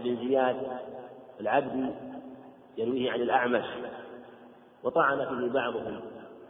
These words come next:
وممن طعن فيه شيخ الإسلام ابن تيمية رحمه الله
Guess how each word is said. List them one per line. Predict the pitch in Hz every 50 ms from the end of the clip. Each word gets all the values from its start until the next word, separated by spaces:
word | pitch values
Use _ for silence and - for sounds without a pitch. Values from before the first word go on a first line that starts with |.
| - - - - -
وممن | 120 139 160 156 147 143 143 139 - - - 143 - - - - -
طعن | 135 127 127 127 127 123 123
فيه | 139 143 139 131 139 135 127 - - - - - - - - - - - - - - - - - - - - - - - _ _ _ - - _ _ _ -
شيخ | - 139 135 131 139
الإسلام | 131 123 - - 123 135 135
ابن | 123 120 120 117 139
تيمية | 139 135 127 120 120
رحمه | 117 110 123 120 117 113
الله | 117 117 117 120 127 139 143 143 - - - - 143